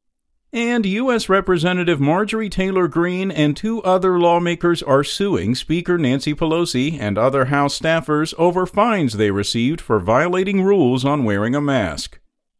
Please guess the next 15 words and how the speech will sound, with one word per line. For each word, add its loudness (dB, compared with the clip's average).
The 2
lawsuit 4
was -2
filed 2
yesterday 0
in 2
Washington's 0
U 0
S -2
District -2
Court 0
on 0
behalf 0
of -2
Greene, -2